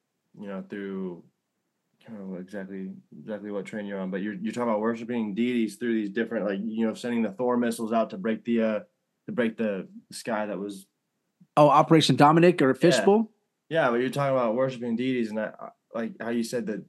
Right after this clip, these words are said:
Speaker 1: they're always trying to seduce us away from worshiping God. They're trying to take what is God's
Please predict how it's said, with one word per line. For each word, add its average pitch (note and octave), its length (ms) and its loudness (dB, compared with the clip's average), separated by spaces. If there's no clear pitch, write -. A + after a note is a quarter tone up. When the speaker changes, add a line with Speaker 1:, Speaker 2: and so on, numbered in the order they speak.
Speaker 1:
they're A#2 140 0
always A#2+ 240 0
trying A#2+ 180 -4
to A2+ 60 -4
seduce A2+ 360 -6
us G2+ 120 -10
away G#2 280 -4
from G2 180 -10
worshiping G2+ 340 -10
God. F#2+ 200 -4
They're F#2 60 -12
trying A2 140 -10
to G2 180 -10
take A2 220 -8
what G#2+ 200 -6
is G#2 160 -8
God's G2 480 -6